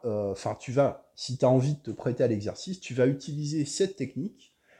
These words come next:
Alors, ça peut être l'enfant intérieur, ça peut être, j'en sais rien, la lévitation de la main, ça peut être, euh, le swan, ça peut être une métaphore que t'aimes bien,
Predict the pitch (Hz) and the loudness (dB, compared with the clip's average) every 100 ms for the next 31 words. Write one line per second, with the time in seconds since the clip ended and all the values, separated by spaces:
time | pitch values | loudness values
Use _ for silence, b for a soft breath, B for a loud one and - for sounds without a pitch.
0 | b 107 107 - 117 139 135 135 110 123 | b -4 -2 0 0 0 0 -2 -4 -6
1 | 101 101 101 117 143 - 107 107 104 101 | -6 -4 0 2 0 -2 -8 -6 -6 -6
2 | - 95 110 117 113 131 123 123 123 - | -6 -6 -4 -2 2 2 2 0 -4 -4
3 | 120 107 101 101 127 127 - 104 113 110 | -4 -4 -4 -4 -4 -6 -6 -6 -2 -2
4 | 110 - 95 95 101 120 - 113 104 110 | -2 -8 -6 -4 -2 -2 -4 -4 -2 -2
5 | 113 98 - 104 - 120 120 123 120 120 | -4 -6 -4 -6 -4 -2 2 4 2 2
6 | 127 - 117 - 98 110 139 | 0 0 -4 -4 -4 -2 -4